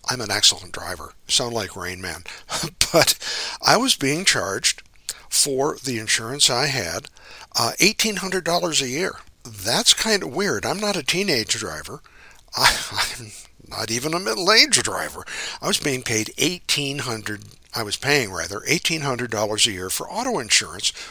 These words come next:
with this highly rated big deal company. A friend of mine, who I worked with, said, "You know, Bill, you're a veteran." Well, yeah.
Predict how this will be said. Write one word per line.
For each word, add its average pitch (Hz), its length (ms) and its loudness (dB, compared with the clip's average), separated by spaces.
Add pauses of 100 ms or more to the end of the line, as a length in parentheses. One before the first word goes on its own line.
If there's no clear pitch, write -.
with 151 140 -2
this - 160 6
highly 214 320 2
rated 135 400 2
big 98 220 -6
deal 110 220 -2
company. 139 540 -4 (240)
A - 40 -18
friend 262 260 0
of 175 80 0
mine, 117 320 -2 (640)
who 120 80 -2
I 87 80 -4
worked 87 340 -12
with, 135 240 4 (240)
said, 123 360 4 (120)
"You 131 100 -6
know, 135 180 -2
Bill, 127 420 0
you're 156 160 -2
a 107 80 -2
veteran." 139 480 2 (540)
Well, - 320 -10
yeah. 127 420 -8